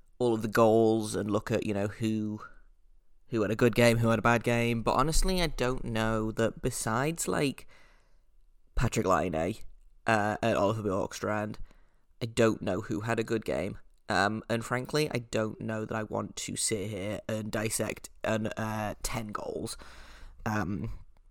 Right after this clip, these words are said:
because, again, despite talking to, uh, Jack Bushman of Locked On Blackhawks yesterday, uh, it turned into another high-scoring nightmare game.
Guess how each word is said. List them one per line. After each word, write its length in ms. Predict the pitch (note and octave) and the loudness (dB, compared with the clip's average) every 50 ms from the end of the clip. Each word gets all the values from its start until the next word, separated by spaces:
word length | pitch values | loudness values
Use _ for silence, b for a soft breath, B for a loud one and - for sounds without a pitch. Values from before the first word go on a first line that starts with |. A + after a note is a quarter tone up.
| - - - - - _ _ - - - - - D#3+ | -20 -20 -20 -20 -20 _ _ -20 -20 -16 -10 2 10
because, 360 | C#3+ D#3+ D3+ E3 E3 D#3+ C#3+ | 10 10 12 12 10 10 10
again, 480 | - D#3+ D#3 F3 E3+ D3 B2 A#2 G#2 - | 6 0 0 2 2 0 0 -2 -6 -10
despite 560 | A2 - C3 - - - B2 B2 B2+ B2 - - - - - | -8 -8 -8 -6 -2 -2 0 0 0 -2 -4 -8 -14 -16 -10
talking 440 | - - A#2 A2 A2 - G#2 G2+ G#2+ | -4 -2 0 0 -2 -2 -6 -8 -8
to, 540 | - - - A2+ A2 G#2 G#2+ G#2+ G#2 F#2+ - - | -8 -6 -4 -2 -2 -2 -2 -2 -4 -4 -4 -2
uh, 240 | A2+ G#2+ G#2+ G#2 G#2 | -2 0 0 0 2
Jack 300 | - A#2 G#2 - - - | 2 2 0 0 0 -2
Bushman 460 | - - - - - G#2 G#2+ G#2+ G#2 - - | -2 -2 -2 -2 -4 -4 -4 -4 -4 -2 0
of 280 | G#2+ G#2 G#2 G#2+ G#2 - - | 0 2 2 2 0 0 -2
Locked 360 | A2 A2 A2+ G#2+ G2+ - - | 0 2 2 2 0 -2 -4
On 40 | G#2+ | -2
Blackhawks 540 | - A#2 - - - A#2+ A2 G#2+ A2 - - | 0 -2 -2 -2 -2 -2 -2 -2 -2 -4 -6
yesterday, 600 | - A2 - - - - A#2 A2+ A#2 B2 B2+ - B B B B B B B B B B - - | -6 -6 -6 -8 -6 -4 -2 -2 0 -2 -2 -4 B B B B B B B B B B -4 -2
uh, 400 | A2+ A2+ A#2 A#2 A#2 A#2 A#2 - - - - | -2 0 0 0 0 -2 -2 -4 -6 -2 0
it 300 | A#2+ B2+ C#3 C#3+ - - | 2 2 2 0 -2 -2
turned 320 | - B2+ A#2+ B2+ A#2+ A#2 | 0 2 2 4 4 4
into 420 | A#2+ A#2 A#2 - - A#2+ A#2+ A#2+ A#2 | 2 2 0 -2 0 0 2 4 4
another 420 | A2+ A2 A2 A2 - A#2 A#2 A#2+ | 2 2 0 0 0 2 0 0
high-scoring 1200 | A#2+ A2+ A2 G2 G2+ A2+ - - - G2+ G2+ G#2 G#2+ A2 A2 A2 A2 A2 A2+ A2+ A2+ A2+ A2+ - - | 0 0 -2 -2 -2 -2 -4 -6 -4 0 2 4 4 4 4 4 2 0 -4 -4 -6 -6 -8 -8 -8
nightmare 560 | - G#2 A2 A#2+ C3 - - G2 F#2+ F#2+ G#2 | -6 -4 -4 -4 -4 -4 -6 -6 -6 -6 -4
game. 460 | G2+ G2 G2 F#2+ F#2+ G2 G2+ F#2+ A#2 | -4 -4 -4 -4 -4 -6 -6 -8 -8